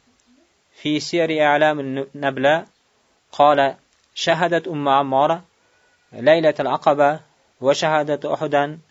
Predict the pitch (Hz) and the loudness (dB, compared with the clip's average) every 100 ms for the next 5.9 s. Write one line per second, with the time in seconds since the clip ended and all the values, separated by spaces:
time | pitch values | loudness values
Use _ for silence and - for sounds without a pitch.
0 | _ 123 127 135 135 127 156 151 147 151 | _ -2 0 -2 -2 -2 -4 -2 -2 -2
1 | 160 _ - 131 156 156 139 123 147 151 | -10 _ -4 0 0 0 -4 -6 -4 -2
2 | 147 151 185 - 127 147 147 127 127 143 | -4 -8 -16 -8 -2 0 -2 -4 -2 0
3 | 156 151 151 _ _ _ _ _ _ _ | 0 -2 -6 _ _ _ _ _ _ _
4 | 127 147 185 175 165 165 165 - 139 143 | -2 0 -2 0 2 0 0 -2 -2 0
5 | 156 160 151 - 127 127 110 90 | -2 0 -2 -2 -2 0 0 -4